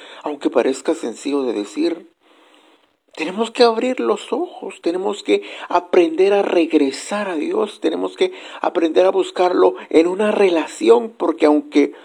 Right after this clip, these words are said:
el hombre quiso restablecer esa relación con Dios de nuevo, no lo logró, sino hasta después. Pero nosotros ahora, en este tiempo, podemos regresar a Dios, podemos acercarnos a Él, podemos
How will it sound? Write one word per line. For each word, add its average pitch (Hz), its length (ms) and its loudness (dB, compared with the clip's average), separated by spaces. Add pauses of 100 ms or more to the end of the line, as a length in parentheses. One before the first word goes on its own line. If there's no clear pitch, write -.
(380)
el 165 200 6
hombre 208 420 2
quiso 214 440 -2
restablecer 147 760 -2
esa 208 220 -2
relación 170 500 -2
con 170 180 -4
Dios 190 340 0
de 156 100 2
nuevo, 185 360 2
no 185 300 2
lo 156 220 6
logró, 143 560 0 (640)
sino 135 320 -4
hasta - 240 -4
después. - 720 -12 (920)
Pero 165 180 -8
nosotros 202 540 -4
ahora, 175 380 -2
en 139 120 0
este 165 240 -2
tiempo, - 500 -6 (1040)
podemos 170 440 -8
regresar 156 440 -4
a 156 60 -8
Dios, 139 440 -10
podemos 165 360 -4
acercarnos 151 720 -2
a 131 100 -2
Él, 151 140 -4
podemos 156 420 0